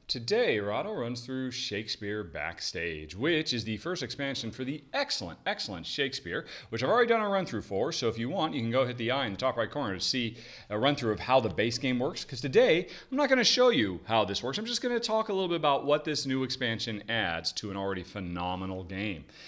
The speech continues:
So, what do you get in this little box of cards? Oh, so much goodness, let me tell you, folks.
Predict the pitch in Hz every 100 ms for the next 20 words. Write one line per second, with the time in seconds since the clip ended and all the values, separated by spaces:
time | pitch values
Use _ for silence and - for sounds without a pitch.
0 | - - 170 151 - - 107 135 113 147
1 | - 131 135 131 113 131 135 127 151 -
2 | 127 143 151 170 - - 87 76 - -
3 | 101 110 101 101 - 92 82 73 - 87
4 | 101 104 101 95 85 80 87 87 - -